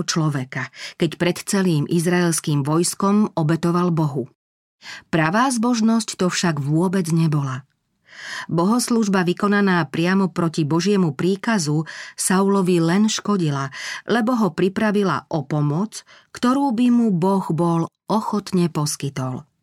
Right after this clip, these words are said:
Saul sa nazdával, že v príprave na boj s Amálekovcami urobil na Boží príkaz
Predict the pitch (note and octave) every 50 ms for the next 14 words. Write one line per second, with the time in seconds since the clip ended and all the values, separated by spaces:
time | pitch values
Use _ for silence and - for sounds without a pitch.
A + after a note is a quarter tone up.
0 | _ _ _ _ _ - - - - - - - - - - - - - - A3
1 | A3+ C#4 D4+ D#4+ D#4 C#4 - - F3 E3 E3+ F3 F#3+ F#3+ F#3 A3 A3 A3 G#3+ G#3
2 | G#3+ G#3+ G#3 F#3+ F#3+ E3 - - F#3 G3+ A#3+ B3 - C4+ B3+ F#3 D#3+ D#3 D3+ E3
3 | F#3+ F3+ F#3+ D#3+ D3 - - - G#3 A3+ A#3+ A3+ F3+ D#3 D3+ D3 - - D3+ C#3+
4 | C#3+ - - E3+ D3+ D3+ F3 G3+ - - G3 G3 G#3+ A3 G#3+ F#3 G#3+ G#3 G#3 G3+
5 | F3+ D#3+ D3 C#3+ C3 E3 G3+ G#3 F3+ D#3+ D3 C3 - D#3+ G3 G#3 G3 - A3 G#3+
6 | A3 G#3+ - -